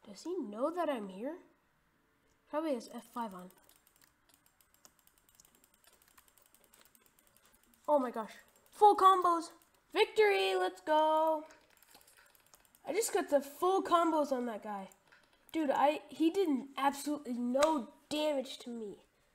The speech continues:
Okay. Well, I hope you guys en-, enjoyed that video. Definitely leave a like if you enjoyed. And subscribe if you're new, and I'll see you guys next time.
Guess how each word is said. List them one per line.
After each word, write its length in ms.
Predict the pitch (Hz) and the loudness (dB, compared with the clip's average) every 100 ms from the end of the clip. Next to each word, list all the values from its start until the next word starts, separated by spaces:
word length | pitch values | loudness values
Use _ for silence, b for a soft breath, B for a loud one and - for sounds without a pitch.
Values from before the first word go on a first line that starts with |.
| _ _ _ _ - | _ _ _ _ -4
Okay. 520 | 330 330 302 233 190 - b b _ _ _ _ _ _ _ | -4 -2 -2 -2 -8 -18 b b _ _ _ _ _ _ _
Well, 220 | 277 339 381 | -4 4 6
I 220 | 392 381 | 6 4
hope 400 | - - - 466 | 0 -6 8 8
you 80 | 330 | 8
guys 260 | 320 269 254 | 2 2 2
en-, 260 | 269 247 233 - _ | 0 0 -2 -10 _
enjoyed 460 | 262 269 262 269 240 | -2 0 4 4 4
that 180 | - 233 | -2 -4
video. 400 | 254 262 262 254 B B B - | 0 0 0 -4 B B B -6
Definitely 540 | 320 320 339 339 330 - B - | -6 -4 -4 -4 -6 -10 B -4
leave 360 | 339 370 285 | 2 2 4
a 200 | 262 302 | 2 4
like 360 | 285 285 285 277 - | 4 4 4 0 -6
if 220 | 277 277 262 | -6 -4 0
you 220 | 285 269 | 0 2
enjoyed. 600 | 240 220 247 247 240 220 b b b b _ | -2 -4 0 0 -2 -8 b b b b _
And 680 | - 262 254 247 254 254 247 - _ _ | -2 -2 -2 -2 -4 -6 -8 -12 _ _
subscribe 500 | - 240 - 330 311 | -16 -14 -6 0 0
if 140 | 320 269 | -2 -6
you're 100 | 285 | -4
new, 280 | 285 302 302 | -4 -4 -6
and 120 | 262 | -6
I'll 100 | 240 | -6
see 140 | - | -8
you 60 | 254 | -4
guys 200 | 254 254 | -4 -2
next 240 | 240 190 | -6 -10
time. 280 | - 90 95 | -14 -16 -20